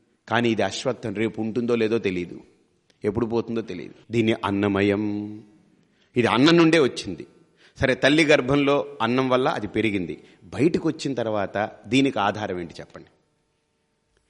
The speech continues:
ఇది బాగా పెరిగి చక్కగా వృద్ధి చెంది పుష్టిగా, నున్నగా, ఎర్రగా, బుర్రగా, గుండ్రాయిలా, బండ్రాయిలా, నాపరాయిలా కనపడాలంటే ఏం చేయాలి? ఆహారం.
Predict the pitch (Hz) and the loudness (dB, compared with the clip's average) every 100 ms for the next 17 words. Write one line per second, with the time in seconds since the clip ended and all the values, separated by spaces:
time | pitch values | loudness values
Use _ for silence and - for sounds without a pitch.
0 | _ 107 92 101 104 107 - 101 101 104 | _ -8 -4 -2 -2 -4 -4 -6 -6 -10
1 | 101 - 104 101 92 101 98 95 98 - | -14 -10 -8 -8 -8 -12 -12 -12 -14 -14
2 | 104 - 104 110 101 104 107 98 104 104 | -18 -16 -6 -6 -4 -8 -8 -4 -2 -2
3 | 101 101 107 95 104 104 101 101 104 104 | -4 -4 -4 -4 -6 -4 -4 -6 -6 -4
4 | 104 104 104 101 104 107 104 104 107 104 | -4 -2 -2 -2 -4 -2 -2 -2 -4 -4
5 | 104 104 101 107 104 101 107 104 90 90 | -4 -4 -2 -4 -6 -8 -6 -6 -6 -8
6 | 104 92 _ _ _ - 143 123 113 85 | -10 -12 _ _ _ 0 2 2 -2 -2
7 | 76 - _ _ _ _ _ _ 76 82 | -10 -20 _ _ _ _ _ _ -8 -6
8 | 82 90 90 101 | -4 -4 -2 -4